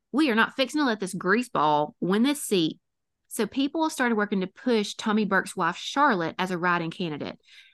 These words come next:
This was unheard of. A write-in candidate had never won in Tennessee, but people were pulling out all the stops to get Charlotte's name out there. So even though flipping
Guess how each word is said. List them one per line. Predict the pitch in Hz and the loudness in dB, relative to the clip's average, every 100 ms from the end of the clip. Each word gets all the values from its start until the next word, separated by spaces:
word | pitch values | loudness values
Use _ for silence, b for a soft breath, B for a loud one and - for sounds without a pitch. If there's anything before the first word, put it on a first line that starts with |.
| _ | _
This | 190 330 | -2 0
was | 415 320 | 0 2
unheard | 220 208 180 156 | 2 2 0 0
of. | 85 87 - - _ _ - | -6 -12 -16 -20 _ _ -2
A | 202 | 0
write-in | 202 233 285 | 2 2 0
candidate | - 240 220 - | 0 0 0 -2
had | 202 180 | -4 -2
never | 170 175 175 175 165 165 165 | -2 -2 -2 0 0 0 -2
won | 165 170 165 165 160 | -6 -2 -2 -4 -6
in | 160 | -8
Tennessee, | 156 170 156 - 104 - b b _ | -6 -6 -6 -10 -12 -14 b b _
but | 214 | -2
people | 233 262 294 | 0 -2 -4
were | |
pulling | - 220 208 | -2 -2 0
out | 185 - | -2 0
all | 185 190 | 4 4
the | 196 | 2
stops | 196 190 165 - | 0 0 0 0
to | |
get | 190 165 | -4 -4
Charlotte's | 190 175 - 175 | -2 -2 -2 -6
name | 165 | -6
out | 156 - | -8 -8
there. | 120 - _ _ _ _ _ _ _ | -10 -10 _ _ _ _ _ _ _
So | - - - | -8 -8 -2
even | 262 311 349 | 0 2 2
though | 294 208 170 180 - _ | 4 2 0 -2 -10 _
flipping | _ - 247 269 262 269 269 | _ -2 0 0 0 2 2